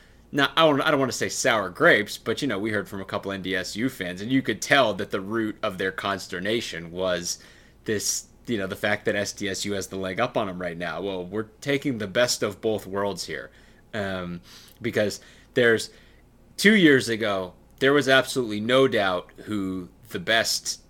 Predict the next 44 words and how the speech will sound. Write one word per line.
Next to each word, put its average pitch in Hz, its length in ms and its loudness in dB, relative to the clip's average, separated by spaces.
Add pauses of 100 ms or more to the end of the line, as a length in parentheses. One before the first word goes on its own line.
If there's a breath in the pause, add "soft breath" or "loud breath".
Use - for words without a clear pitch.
(120)
defense 98 680 -6
in 104 140 -6
the 92 160 0
F 90 100 2
C - 240 -4
S 85 180 -4
was, 85 280 -6
and 90 100 -8
that 98 140 -2
was 92 160 -8
North 98 260 -6
Dakota 90 340 -6
State. 92 360 -4 (680 loud breath)
Last 131 600 2
year, 226 400 -4 (460 soft breath)
I 117 120 4
guess 123 640 0
you 180 120 -4
could 156 200 0
maybe 139 500 0
say 156 360 2
that 135 280 -2
all 120 220 2
those 117 480 -2 (100)
four - 540 -2
stars 127 480 2
and 104 160 -4
five 113 320 0
stars 104 440 0
that 95 200 -4
Deion 107 340 -2
had 95 240 0
down 92 200 0
at 87 120 -8
Jackson 98 420 0
State 104 440 -2
might 123 180 2
have 120 80 2
had 123 180 2
the 123 60 -2
crown 131 420 0
for 135 140 -4
best 131 320 -2
defense, 143 540 -4